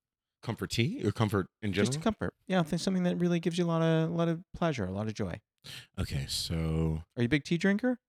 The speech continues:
Speaker 1: Um, I, I do, yes. I mean, not huge. I mean, I'm not, like, a, an aficionado or anything, but, uh, I wouldn't say, like, uh,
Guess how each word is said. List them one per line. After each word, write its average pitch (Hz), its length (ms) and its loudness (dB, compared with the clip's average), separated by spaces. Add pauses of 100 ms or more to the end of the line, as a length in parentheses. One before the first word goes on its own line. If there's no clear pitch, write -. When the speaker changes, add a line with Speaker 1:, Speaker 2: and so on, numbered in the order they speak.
(220)
Speaker 1:
Um, 92 460 6
I, 92 460 6
I 95 40 6
do, 110 520 8
yes. - 520 4 (100)
I 98 80 2
mean, 95 120 6
not 98 160 6
huge. 104 560 8
I 80 60 0
mean, 92 180 4
I'm 90 80 2
not, 90 160 4
like, 87 320 2
a, - 200 -6
an 87 100 -2
aficionado 85 640 2
or 85 120 4
anything, 85 460 0
but, 78 120 -2
uh, 78 100 0 (400)
I 90 80 2
wouldn't 87 280 4
say, 80 520 4 (420)
like, 82 160 2
uh, 80 160 0